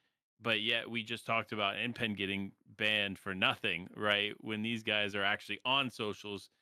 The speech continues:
openly talking about this stuff. So I don't know. It's just, it's super tough.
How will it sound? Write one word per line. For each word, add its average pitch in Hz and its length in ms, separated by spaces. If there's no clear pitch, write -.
openly 120 400
talking 104 360
about 90 200
this - 160
stuff. - 180
So - 160
I 127 120
don't 110 160
know. 80 100
It's 123 220
just, - 440
it's 120 220
super 120 400
tough. - 540